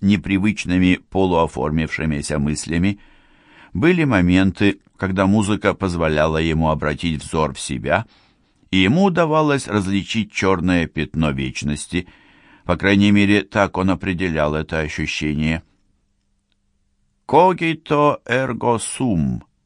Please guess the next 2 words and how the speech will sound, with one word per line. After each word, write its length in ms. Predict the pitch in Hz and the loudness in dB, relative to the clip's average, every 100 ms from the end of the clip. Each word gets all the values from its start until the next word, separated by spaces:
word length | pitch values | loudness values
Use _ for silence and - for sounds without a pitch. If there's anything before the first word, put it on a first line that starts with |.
| _ _ _ _ _ _ - | _ _ _ _ _ _ -14
Чушь, 680 | - 95 98 92 - - - _ _ _ _ _ _ _ - | -2 2 2 0 -6 -14 -18 _ _ _ _ _ _ _ -12
бессмыслица. 1300 | 58 87 - - 80 90 - - 57 - - - | -2 -2 -2 -2 0 0 0 -8 -10 -10 -12 -12